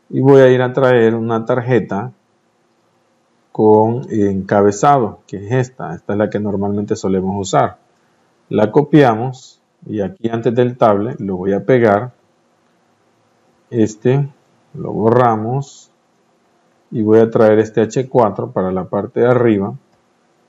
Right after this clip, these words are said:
guardo cambios, antes de guardar cambios también voy a contraer la tabla,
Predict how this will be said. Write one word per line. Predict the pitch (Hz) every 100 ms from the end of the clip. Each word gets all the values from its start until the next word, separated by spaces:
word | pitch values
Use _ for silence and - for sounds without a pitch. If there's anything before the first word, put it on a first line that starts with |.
| 139
guardo | - 95 92 107
cambios, | 107 123 104 101 123 135 -
antes | 113 98 104
de | 107
guardar | 107 107 113 113
cambios | 113 117 110 123 123
también | - 95 98 214
voy | 104 101
a | 98
contraer | 104 104 104 110 113
la | 117 113
tabla, | 117 101 110